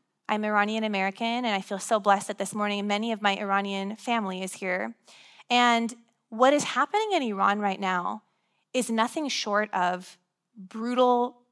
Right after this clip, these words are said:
mass murders that are taking place every single day. It is devastating. And especially for people who were born in Iran,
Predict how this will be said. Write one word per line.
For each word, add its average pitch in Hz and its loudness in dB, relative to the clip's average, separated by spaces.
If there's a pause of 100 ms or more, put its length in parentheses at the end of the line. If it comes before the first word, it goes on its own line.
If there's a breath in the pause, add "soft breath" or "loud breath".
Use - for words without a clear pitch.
(160)
mass 202 2
murders 180 -6
that 190 -6
are 180 -4
taking 202 -10
place 196 -6
every 190 -6
single 127 -8
day. - -14 (920)
It 226 0
is 247 0
devastating. 196 -4 (760)
And 226 2
especially 254 0
for 233 -6
people 254 -8
who 254 -10
were 214 -4
born 226 -2
in 254 -6
Iran, 208 -2